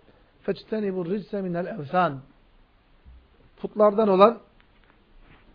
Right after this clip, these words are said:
ve senlerden olan pisliklerden uzak durun, sakının diyor Allah Teala.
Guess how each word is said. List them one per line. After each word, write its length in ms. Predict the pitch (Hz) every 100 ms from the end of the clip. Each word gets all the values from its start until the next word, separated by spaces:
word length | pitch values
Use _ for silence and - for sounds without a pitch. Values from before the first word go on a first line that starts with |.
| _ _ _ _ _ _ - - - - _ _ _ _ -
ve 120 | 165
senlerden 540 | - 196 190 190 202 196
olan 300 | 165 151 135
pisliklerden 600 | 180 202 196 185 214 220
uzak 320 | 185 220 220
durun, 140 | 160
sakının 400 | 156 180 208 170
diyor 120 | 131
Allah 180 | 123 120
Teala. 200 | 113 113